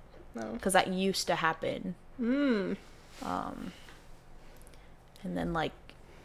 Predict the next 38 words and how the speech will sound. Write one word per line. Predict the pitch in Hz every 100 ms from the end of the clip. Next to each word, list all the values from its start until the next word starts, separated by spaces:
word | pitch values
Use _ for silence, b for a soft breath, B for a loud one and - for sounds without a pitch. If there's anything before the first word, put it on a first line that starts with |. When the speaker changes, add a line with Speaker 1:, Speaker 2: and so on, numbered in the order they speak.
| -
Speaker 2:
I'm | 190
pretty | - - 196
sure | 180 - 180
we | 175
had | 170
a |
critter | - - 196 185 175
living | 170 170
in | 165
our | 151
walls, | 156 165 160 156 175
like, | 101 82 -
the | -
first | - 175 165 -
year | 170
we | 165 160
lived | 147 147 160 -
here. | - 101 202 -
Speaker 1:
Yeah. | 214 185 - 202 -
Speaker 2:
And | 190
then | 170
we | 170
got | 147 -
that | 156
taken | - 151 143 -
care | - -
of. | 131
So | - 180
that | 175 175
would | 165
make | 170 160 -
weird | 165 151 147
noise. | 104 139
But | - -
this | 175 -
was, | 190
like, | 190
a, | 175